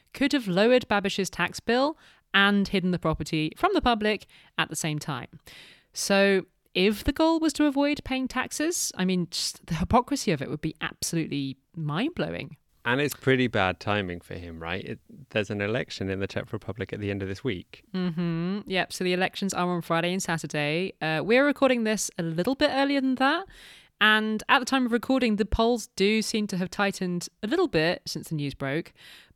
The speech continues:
Speaker 1: But Babish's party, the A N O, they're still a good five points ahead. And right now, no one seems to think that this scandal is gonna hurt him too much. His supporters have also forgiven him for lots of things before, you know, and I don't think this whole thing is that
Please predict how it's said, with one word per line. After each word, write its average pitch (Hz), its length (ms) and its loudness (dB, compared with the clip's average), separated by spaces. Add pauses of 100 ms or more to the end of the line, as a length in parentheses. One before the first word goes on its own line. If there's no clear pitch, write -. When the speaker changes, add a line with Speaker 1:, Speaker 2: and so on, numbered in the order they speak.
Speaker 1:
But 190 320 2
Babish's 214 320 2
party, 226 400 0
the 190 200 -2
A 175 140 2
N 175 140 2
O, 160 320 2 (160)
they're 175 140 -2
still 220 200 -2
a 254 60 0
good 160 140 -2
five 165 280 0
points - 240 -4
ahead. 156 400 -2 (140)
And 147 360 -4 (120)
right 151 200 -2
now, 143 360 -2 (180)
no 175 200 0
one 202 140 2
seems - 180 -8
to 156 60 -2
think - 260 -8
that 139 180 -6
this - 140 -6
scandal 135 340 -6
is - 200 -10 (120)
gonna 147 180 -4
hurt 143 160 -4
him 147 160 -8
too 147 220 -4
much. - 320 -8 (540)
His - 140 -2
supporters 262 360 4
have 247 160 2
also 262 340 4
forgiven 262 380 0
him 185 120 2
for 196 120 -2
lots - 180 0
of 208 80 -6
things 208 460 0
before, - 560 -2
you 151 100 -4
know, 185 220 2
and 214 100 0
I 208 40 4
don't 220 200 4
think - 140 -6
this 190 100 -2
whole 185 260 2
thing 165 500 0 (180)
is 175 160 -2
that - 260 0